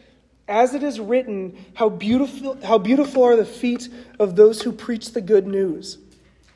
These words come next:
But they have not all obeyed the gospel. For Isaiah says, "Lord, who has believed what he has heard from us?"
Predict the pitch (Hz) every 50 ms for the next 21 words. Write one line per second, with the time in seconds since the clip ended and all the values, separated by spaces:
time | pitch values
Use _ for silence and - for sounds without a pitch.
0 | _ _ _ _ _ _ _ - 208 - 247 247 262 277 240 240 233 240 247 254
1 | 254 - - 208 226 240 247 262 254 233 240 214 190 226 214 226 196 190 220 175
2 | 190 175 185 196 190 - - - 180 160 165 - - _ _ - - - - -
3 | - - 214 214 214 202 180 226 226 254 269 262 - - 214 202 202 190 190 196
4 | 196 214 233 247 262 247 - - 254 240 226 208 185 190 208 202 202 208 226 240
5 | 262 240 - 226 226 220 220 - 226 226 220 - - - 220 226 226 - - -
6 | - 208 202 196 165 156 - - - -